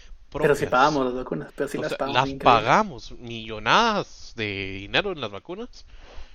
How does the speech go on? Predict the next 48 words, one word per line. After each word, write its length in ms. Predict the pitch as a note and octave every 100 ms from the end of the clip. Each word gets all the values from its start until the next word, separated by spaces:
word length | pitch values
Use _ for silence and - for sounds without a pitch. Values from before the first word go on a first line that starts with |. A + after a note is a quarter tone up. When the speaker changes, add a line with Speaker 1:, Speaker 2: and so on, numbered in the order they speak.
| - - -
Speaker 2:
para 200 | B2+ B2
que 140 | - G#2+
vengamos 480 | A#2 A2 A#2 D#3+ D3
a 40 |
estar 220 | - B2
a 40 | C#3 -
pura 160 | D#3
donación 460 | D3+ C#3 G2+ B2 B2+
de 60 |
España, 720 | A#2 - - C#3 C#3 C#3 C3 A#2
de 200 | G2 F#2+
Rusia, 560 | A2 C#3+ - B2 G#2
de 380 | G2 F2+ F2+ F2+
Estados 340 | - A2 A#2+
Unidos, 480 | A2 G#2+ C#3 C3+ G#2+
de 100 | A2
la 100 | G#2
Speaker 1:
No, 40 | G2
si 60 |
Speaker 2:
iglesia. 440 | G2+ C#3 F3 D3 A#2
Speaker 1:
Rusia 520 | C#3+ G#3 G#3 A3+ E3+
es 60 | D#3+
los 140 | F3 -
que 120 | D3
nos 180 | D3+ D3
está 280 | C#3+ D3
dando 200 | - D#3
lo 120 | C#3+ C3
que 120 | C3
pagamos, 320 | - C3+ B2 E3+
Speaker 2:
Ah, 140 | C#3+
Rusia. 240 | D#3 - -
Speaker 1:
desgraciado. 320 | A3 E3+ F#3 G#3 - G3
<laughs> 120 | G3+ - - - - -
Un 120 | D#3
saludo 300 | D#3+ E3 F3+
para 140 | D#3 C3+
el 80 |
tío 200 | E3 D#3+
Vlad. 280 | D3+ F3 F#3
Speaker 2:
<laughs> 260 | - C3 -
¿Qué 100 | C3+
tal 220 | - B2+
la 180 | C3 B2+
E? 140 | A#2 -
Speaker 1:
<laughs> 60 | - A3+ - - - - - - - - - - - - - - - - - -
Ay, 300 | D3+ D3 C3+
no. 120 | A#2+